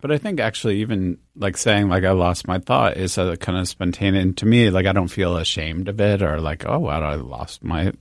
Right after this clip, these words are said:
train of thought there." And so just being willing to actually share what's happening with yourself first, at least, to know how, like, I have no idea what I'm gonna say next. And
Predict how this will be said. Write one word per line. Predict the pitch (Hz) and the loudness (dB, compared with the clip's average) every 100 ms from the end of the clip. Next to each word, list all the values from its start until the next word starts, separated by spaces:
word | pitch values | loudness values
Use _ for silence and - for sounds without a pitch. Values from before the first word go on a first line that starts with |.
| _ - | _ -12
train | 82 101 | -2 0
of | 107 | 2
thought | 147 165 107 | 0 -2 -4
there." | 69 73 - _ _ _ - | -8 -8 -14 _ _ _ -4
And | 104 | -2
so | 98 113 | 2 4
just | 127 - | 4 6
being | 120 104 | 6 6
willing | 101 120 170 104 80 82 | 6 6 6 6 4 2
to | - - | -2 -2
actually | 101 104 - 107 98 87 85 _ _ _ _ | -2 -2 -2 0 2 0 -2 _ _ _ _
share | - - 123 127 131 | -8 2 6 6 6
what's | 107 98 - | 4 2 0
happening | - 98 98 98 87 82 85 82 - _ _ _ | -2 -2 0 2 4 2 0 -4 -10 _ _ _
with | 107 113 | 2 4
yourself | 113 104 - 104 92 90 - _ _ _ _ _ | 4 4 2 2 2 -2 -8 _ _ _ _ _
first, | 127 135 90 87 - - - - _ _ | 4 6 6 2 -2 -8 -16 -20 _ _
at | 95 85 | -12 -8
least, | 90 107 82 87 - - _ - | -2 -2 -2 -4 -8 -14 _ -4
to | 120 104 98 95 92 _ _ - | 0 2 2 0 -4 _ _ -2
know | 107 117 120 117 107 | 2 6 6 4 2
how, | - 107 123 127 123 104 | -2 -2 2 4 4 0
like, | 107 98 | -4 -2
I | |
have | 113 120 | 2 4
no | 113 110 | 4 4
idea | 107 107 | 4 6
what | 110 | 6
I'm | 110 | 6
gonna | 113 | 4
say | 110 123 | 2 2
next. | 131 87 - - - _ _ _ _ _ - | 2 0 -2 -14 -20 _ _ _ _ _ -2
And | 104 101 101 95 | 2 4 4 2